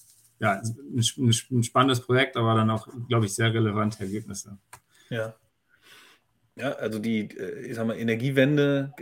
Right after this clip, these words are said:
Speaker 2: hat so viele unterschiedliche Ebenen und, und Aspekte, die da irgendwie eine Rolle spielen, dass man das irgendwie,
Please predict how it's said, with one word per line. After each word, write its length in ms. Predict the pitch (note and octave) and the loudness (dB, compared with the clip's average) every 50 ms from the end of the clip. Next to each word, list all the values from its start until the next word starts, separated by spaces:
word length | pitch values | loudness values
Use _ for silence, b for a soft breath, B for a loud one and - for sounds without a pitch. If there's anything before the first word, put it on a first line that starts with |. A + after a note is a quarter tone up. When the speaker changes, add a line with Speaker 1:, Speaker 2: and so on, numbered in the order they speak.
| C#3+ - | -12 -8
Speaker 2:
hat 220 | - B2+ C3 - - - | -6 -6 -8 -8 -10 -6
so 160 | B2+ C3 C3+ | -2 -2 -2
viele 260 | C3 - D#3 C3 B2+ | 0 0 0 0 0
unterschiedliche 600 | C3 C3+ C3+ C3+ C3 - - C3 B2+ A#2 A2 B2+ | 0 2 0 0 -2 -2 -4 -8 -8 -6 -6 -4
Ebenen 500 | A2 A2+ C#3+ D#3 D3+ B2 A2 A2 G#2+ A2 | -2 0 2 2 4 4 2 2 0 -2
und, 300 | A2+ - G#2+ G#2+ A2 - | -4 -6 -6 -6 -6 -6
und 180 | G#2+ A2 A2 - | -6 -6 -6 -6
Aspekte, 460 | A2+ - - - C3 - - A#2 G#2+ | -8 -8 -4 -4 -4 -2 -2 -6 -4
die 100 | A2+ G#2 | -4 -2
da 240 | G#2+ G#2 G2+ G#2 - | -2 -2 -2 -2 -6
irgendwie 580 | - A2+ G#2+ A2 G#2 G#2 G2+ G2+ G#2 G#2+ G2+ - | -8 -10 -8 -6 -6 -4 -4 -4 -6 -6 -8 -8
eine 100 | G#2+ G#2+ | -6 -6
Rolle 240 | G#2 F#2+ G#2 A#2+ C3+ | 0 0 2 2 2
spielen, 380 | C3 - - A2+ G#2+ G#2+ A2 A2 | 0 -2 -6 -4 -4 -4 -4 -4
dass 160 | - - - | -6 -6 -6
man 100 | A2 G#2 | -4 -4
das 140 | G#2+ A2+ G#2 | -4 -4 -4
irgendwie, 520 | F2+ A2 A2+ G#2+ G#2+ G#2+ G#2 G#2 G2+ | -8 -6 -6 -4 -4 -4 -4 -4 -6